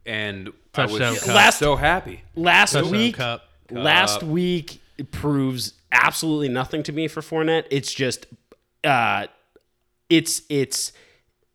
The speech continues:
Speaker 3: it's, um, incorrect perceived value of Fournette that I wanna sell on right now.
Speaker 1: And after that negative game and then that one yard,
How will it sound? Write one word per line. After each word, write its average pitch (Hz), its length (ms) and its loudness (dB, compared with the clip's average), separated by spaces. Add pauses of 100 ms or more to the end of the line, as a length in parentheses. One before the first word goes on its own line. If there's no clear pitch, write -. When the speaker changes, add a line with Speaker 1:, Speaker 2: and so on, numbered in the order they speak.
(640)
Speaker 3:
it's, 160 460 0 (220)
um, 101 720 -4 (1600)
incorrect 156 1000 2
perceived 117 600 -8
value 101 460 -4
of 95 80 -10
Fournette 98 500 -10
that 95 100 -10
I 87 80 -8
wanna 90 240 -12
sell 80 260 -10 (160)
on 55 80 -20
right 65 180 -20
now. 139 60 -6
Speaker 1:
And 127 320 -4 (1200)
after 123 300 -8
that 113 340 -8
negative 104 440 -10
game 98 280 -10
and 92 140 -14
then 90 120 -14
that 90 180 -14
one 92 300 -10
yard, 92 320 -10